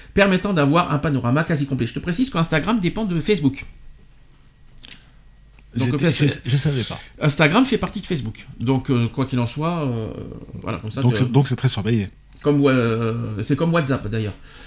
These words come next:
Speaker 1: Donc, WhatsApp est surveillé, euh, f-, WhatsApp fait partie de, de, de Facebook et Instagram, même chose. Donc, euh, oui. Donc, il me semble, il me semble qu'Instagram fait partie de Facebook parce qu'ils sont liés, les deux. Parce que on, il y a,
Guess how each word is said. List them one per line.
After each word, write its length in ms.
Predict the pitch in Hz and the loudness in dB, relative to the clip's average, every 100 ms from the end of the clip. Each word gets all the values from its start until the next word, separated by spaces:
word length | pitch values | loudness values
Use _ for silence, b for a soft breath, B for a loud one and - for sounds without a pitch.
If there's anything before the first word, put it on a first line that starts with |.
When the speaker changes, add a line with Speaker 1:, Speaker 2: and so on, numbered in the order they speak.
| B B B - | B B B -6
Speaker 1:
Donc, 160 | 120 | -2
WhatsApp 340 | 131 120 165 175 | 0 2 2 4
est 80 | 139 | 2
surveillé, 360 | 147 135 143 | 2 2 4
euh, 220 | 143 104 107 | 4 0 -2
f-, 160 | - | 0
WhatsApp 320 | 131 143 170 - | 2 4 2 0
fait 120 | 170 | -2
partie 260 | 151 - | -2 -6
de, 200 | 139 131 | -4 -2
de, 220 | 127 123 117 | 0 0 0
de 120 | 120 | -2
Facebook 420 | 117 113 160 160 | -2 -2 -4 -2
et 40 | |
Instagram, 540 | 127 - 113 127 147 117 | -4 -2 -2 -2 0 0
même 160 | 123 | -2
chose. 200 | 117 101 92 95 | -6 -8 -8 -8
Donc, 140 | 107 - | -8 -8
euh, 40 | 107 101 - 64 - | -8 -8 -8 -10 -2
oui. 240 | 147 131 B B B B B B B B B B - 123 | 0 -2 B B B B B B B B B B -12 -8
Donc, 160 | 110 | -6
il 200 | - 127 | -2 -2
me 140 | 127 165 | 2 2
semble, 240 | 170 262 | 2 2
il 60 | 185 | 2
me 80 | 185 | 2
semble 180 | 277 | 2
qu'Instagram 400 | 226 185 185 208 | 0 -2 -4 -4
fait 120 | 226 185 | -2 -4
partie 240 | - 214 | -4 -6
de 40 | |
Facebook 300 | 180 175 170 | -2 0 0
parce 140 | 143 139 | -2 0
qu'ils 160 | 147 | 0
sont 120 | 143 180 | 2 2
liés, 280 | 180 185 | 2 2
les 80 | 147 | 2
deux. 180 | 123 123 - - | 2 -2 -6 -14
Parce 100 | 123 | -6
que 60 | 123 | -2
on, 560 | 123 123 123 123 123 123 | 0 0 2 2 2 2
il 60 | |
y 40 | |
a, 80 | 127 | 2